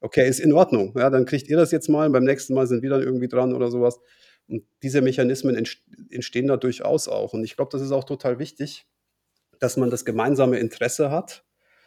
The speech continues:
dass man sieht, wo wollen wir denn gemeinsam hin als Führungsteam und wie schaffen wir das, mit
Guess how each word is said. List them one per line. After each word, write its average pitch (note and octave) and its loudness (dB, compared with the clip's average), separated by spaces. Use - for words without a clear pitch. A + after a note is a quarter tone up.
dass - -4
man B2+ 4
sieht, B2+ -2
wo A#2+ 0
wollen B2+ 6
wir B2+ 6
denn A#2+ -2
gemeinsam A#2 2
hin A#2+ 0
als C3 -4
Führungsteam D3+ -4
und B2+ 0
wie C#3+ -2
schaffen C#3 2
wir C#3+ 2
das, C3 2
mit C3 -2